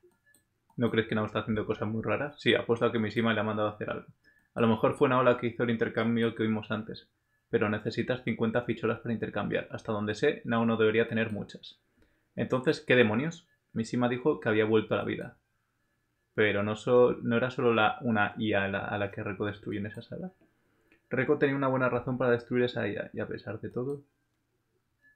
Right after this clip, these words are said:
me pregunto si será la misma I A que antes. Oh. Y la habitación de Nao no es la única que tiene un monitor. Es bastante sospechoso.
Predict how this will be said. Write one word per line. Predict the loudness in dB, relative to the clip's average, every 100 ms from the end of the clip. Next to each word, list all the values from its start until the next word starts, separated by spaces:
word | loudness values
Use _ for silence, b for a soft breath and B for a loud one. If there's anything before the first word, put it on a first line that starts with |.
| b -10
me | -6
pregunto | -4 -2 0 0 0
si | -6 -6
será | -4
la | -2
misma | -2 -4 -4 -4
I | -4
A | -6
que | -10
antes. | -12 -14 _ _ _ _ _ _ -6
Oh. | -6 -6 _ _ _ _ _ _ _ -6
Y | 0
la |
habitación | 2 2 2 4
de | 4
Nao | 6 4 2
no | 0
es |
la | 2
única | 2 2 -2
que | -4
tiene | -2 -2
un |
monitor. | -2 -2 -2 -2 -2
Es | -2 0
bastante | 0 -2 -4 -4 -8
sospechoso. | -10 -12 -8 -8 -6 -8 -10